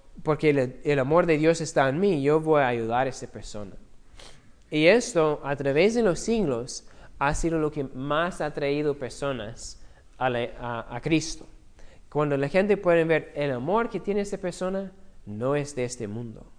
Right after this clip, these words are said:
Y entonces, si yo, am, yo hago muchas obras, yo estoy compartiendo comida con los pobres,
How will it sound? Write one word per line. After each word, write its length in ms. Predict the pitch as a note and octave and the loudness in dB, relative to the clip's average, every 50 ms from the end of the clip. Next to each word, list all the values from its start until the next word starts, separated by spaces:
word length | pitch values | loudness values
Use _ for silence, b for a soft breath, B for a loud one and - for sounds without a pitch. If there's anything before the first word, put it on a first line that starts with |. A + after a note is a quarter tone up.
| _ _ - b b b b b b b b b b b - | _ _ -20 b b b b b b b b b b b -2
Y 80 | D3+ | 0
entonces, 600 | D3+ D#3+ D#3 F#3 G3 G3 F#3 F#3 F3 D#3+ - - F3 D#3 - - - - - - - | 0 2 4 4 4 4 2 0 -2 -4 -6 -10 -12 -12 -12 -14 -20 -20 -18 -12 -12
si 240 | E3 - - F#3+ F#3 | -10 -6 -4 -2 0
yo, 540 | G3 B3 D4+ C#4 A3+ F#3+ F3+ F3+ F3+ F3+ F3+ B B B B - | 4 8 8 10 10 10 10 8 6 4 -2 B B B B -10
am, 440 | - B2 A#2+ A#2 A2+ A2 A2 G#2+ - - - - | -8 -6 -4 -4 -4 -4 -6 -8 -10 -12 -10 -2
yo 640 | C#3+ D#3 D#3+ E3 E3 E3 D#3+ D#3 D3 - - - _ - - - - - - | 2 4 6 8 8 8 8 6 2 -2 -12 -18 _ -20 -20 -18 -18 -12 0
hago 240 | C3+ D3 D#3+ D#3 | 4 4 6 6
muchas 380 | D3+ F3+ G3+ G3 F#3+ F3 - - | 6 4 4 8 10 10 10 12
obras, 340 | D#3+ D#3+ D3 B2 G#2+ A2+ - | 10 8 6 6 0 -4 0
yo 220 | C#3+ D3 D3 D3+ | 2 4 4 4
estoy 400 | D3 - - D#3+ D#3+ D#3 D3+ D3 | 2 0 0 2 4 4 2 0
compartiendo 580 | - - D3 C#3 C#3 C3 - D#3+ E3 E3+ E3 D#3 | -2 -6 -6 -6 -6 -2 0 2 4 4 4 4
comida 460 | - C#3+ C#3 D3 D#3+ E3+ E3+ E3 D#3+ | 2 0 0 2 2 4 4 4 2
con 160 | D#3 D3+ C#3+ C3+ | 2 -2 -2 -2
los 160 | B2 B2 - | -2 -4 -4
pobres, 580 | - - C3+ C3+ C3 A#2+ G2+ A2+ - - - | -2 0 0 0 2 0 -4 -8 -10 -12 -12